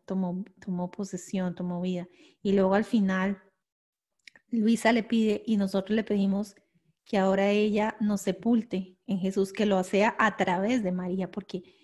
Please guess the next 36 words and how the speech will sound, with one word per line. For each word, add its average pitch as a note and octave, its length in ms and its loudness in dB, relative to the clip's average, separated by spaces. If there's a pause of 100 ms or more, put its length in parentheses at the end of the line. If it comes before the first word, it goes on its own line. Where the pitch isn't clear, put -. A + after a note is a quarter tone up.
(500)
esa B3+ 220 2
es C#4+ 80 4
la C#4+ 80 8
voluntad B3 400 4
de G3+ 160 4
Dios A3+ 320 2
ahora, G#3 400 0
que G#3 180 0
este A3+ 280 -2
reino C#4 500 4
de C#4 80 4
la B3 80 2
divina G3+ 320 0
voluntad A3+ 400 -2
es G#3+ 160 -6
a C4+ 100 -4
través F#3+ 340 -2
de A3+ 100 -2
la A3 100 0
Virgen. C4 460 0
Dios G#3+ 280 2
la B3+ 80 4
está C4+ 260 -2
colocando A3+ 500 0
a A#3 100 0
ella A#3 320 -2 (840)
en G3+ 160 0
el G3 160 0
puesto G3+ 480 -2
de A#3 120 2
María G3 640 0 (460)
corredentora, G#3+ 1500 2 (260)
que F#3+ 460 -2 (560)
será F3+ 320 -4
el G3+ 120 0
último G#3+ 640 -2